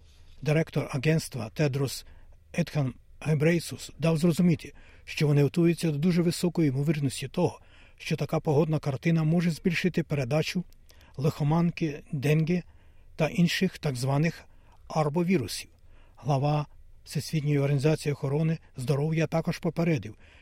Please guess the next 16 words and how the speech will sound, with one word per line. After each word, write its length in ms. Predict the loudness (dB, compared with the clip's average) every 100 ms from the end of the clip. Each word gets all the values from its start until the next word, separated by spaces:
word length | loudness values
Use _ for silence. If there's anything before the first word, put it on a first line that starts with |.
| -14
що 200 | 0 2
зміна 280 | 4 2
клімату 420 | 2 2 2 2 -2
сприяє 560 | 0 2 4 2 0 -4 -20 -8
розмноженню 600 | 0 2 4 2 2 -4
комарів 440 | -4 -4 0 0 0 -12 -20 -20 -4
і 120 | 0
захворюваність 800 | 2 2 2 0 2 2 2 0
лихоманкою 800 | -2 -2 0 2 2 2 0 -2 -8 -20 -20 -20 -20 -20 -20 -20 -6
денге 360 | 2 4 4 2
вже 380 | 2 2 2 0 -10 -12
різко 360 | -2 0 0 -2
зросла 420 | -2 -2 0 0
в 80 | 2
останні 380 | -2 0 -2 -2
десятиліття, 640 | -4 -8 0 0 0 -4